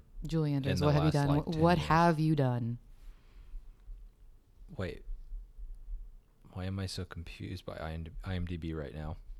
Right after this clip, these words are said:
Speaker 1: It's too much.
Speaker 2: Known for, oh, all filmography. Okay.
Speaker 1: Well, 'cause it shows at the beginning, like, the top stuff that she's been in, and then it's
Speaker 2: She's gonna be in a Minions movie.
Speaker 1: <laughs> No, she's fucking not.
Speaker 2: And the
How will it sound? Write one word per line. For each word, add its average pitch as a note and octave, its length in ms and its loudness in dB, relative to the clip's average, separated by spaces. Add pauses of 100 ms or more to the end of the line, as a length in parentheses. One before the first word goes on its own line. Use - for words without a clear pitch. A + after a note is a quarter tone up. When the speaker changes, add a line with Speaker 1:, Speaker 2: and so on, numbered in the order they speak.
(140)
Speaker 1:
It's - 160 -10
too D#3 140 -2
much. C#3 300 -2
Speaker 2:
Known A2 280 2
for, F2+ 300 -2
oh, F#2+ 140 2
all G2+ 240 2
filmography. F2 800 -2
Okay. D2+ 400 -4 (2250)
Speaker 1:
Well, F#3+ 100 2
'cause A#3+ 120 4
it A3 120 2
shows A3+ 280 4
at - 60 -16
the F3+ 80 -6
beginning, D#3 420 0
like, C#3 300 0
the D#3+ 120 0
top D3 420 2
stuff - 240 -4
that D3 100 -8
she's C3 220 -4
been C3+ 180 -4
in, E3 460 -8
and D3 180 -2
then C3+ 180 0
it's - 460 -8 (1200)
Speaker 2:
She's B2+ 260 2
gonna A#2 220 6
be B2 160 6
in A#2+ 80 8
a G2 60 6
Minions A2 520 4
movie. C3 440 -4
Speaker 1:
<laughs> - 60 -12
No, B3 180 12
she's A#3 420 12
fucking G#3+ 760 10
not. F#3+ 480 12
Speaker 2:
And A2+ 140 4
the A2 100 6